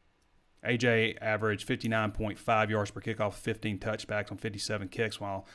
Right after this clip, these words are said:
Limpert averaged sixty on, with twenty-eight touchbacks on fifty-four kicks. So Limpert was actually a little bit better, but, um, Reed might be a little bit more consistent as a field goal kicker. Speaking of Duke, Duke has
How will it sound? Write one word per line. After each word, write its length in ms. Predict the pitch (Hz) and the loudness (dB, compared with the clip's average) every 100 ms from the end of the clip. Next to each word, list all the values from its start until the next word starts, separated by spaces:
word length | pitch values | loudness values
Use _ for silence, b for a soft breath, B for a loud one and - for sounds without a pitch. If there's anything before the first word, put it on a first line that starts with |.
| B | B
Limpert 320 | 117 117 110 - | -4 -2 -2 0
averaged 500 | 104 101 98 95 b b b | 0 0 -2 -4 b b b
sixty 760 | - - 180 180 - 104 101 - b b b | -4 2 2 2 -4 -4 -4 -8 b b b
on, 140 | 107 113 | -10 -6
with 240 | 113 104 | -6 -4
twenty-eight 560 | - - 175 117 104 - | -6 0 4 6 4 0
touchbacks 500 | 104 - - 90 - | -8 -8 -8 -8 -8
on 100 | 107 | -10
fifty-four 460 | 107 107 - 117 | -10 -10 -6 -6
kicks. 440 | 101 - - - - - - | -6 -12 -12 -14 -16 -20 -8
So 180 | 117 | -4
Limpert 280 | 110 135 135 | 0 2 2
was 140 | 113 113 | 2 2
actually 320 | 120 - 107 | 2 2 0
a 60 | |
little 300 | 104 123 131 | 2 2 4
bit 160 | 117 113 | 2 0
better, 240 | 107 104 | 2 2
but, 260 | 101 104 104 B B B | 2 -2 -4 B B B
um, 460 | 107 101 98 98 101 _ _ - 113 | -2 0 -2 -6 -10 _ _ -12 -2
Reed 260 | 120 123 | 2 4
might 220 | 117 110 | 6 4
be 60 | 107 | 2
a 60 | 104 | 2
little 160 | 107 | 2
bit 120 | 107 | 0
more 160 | 107 101 | -2 -4
consistent 640 | - 90 - 117 - - | -4 -4 -2 -2 -2 -4
as 100 | 104 | -4
a 60 | 98 | -6
field 300 | - 110 104 | -4 -2 -2
goal 180 | 107 - | -4 -8
kicker. 240 | 107 117 | -10 -8
Speaking 320 | - - 240 156 | -2 0 4 4
of 160 | 101 | 4
Duke, 340 | 107 110 135 - 127 | 4 4 4 0 0
Duke 360 | 123 196 156 - | 6 6 4 -2
has 640 | - 110 104 117 135 | 4 6 8 6 2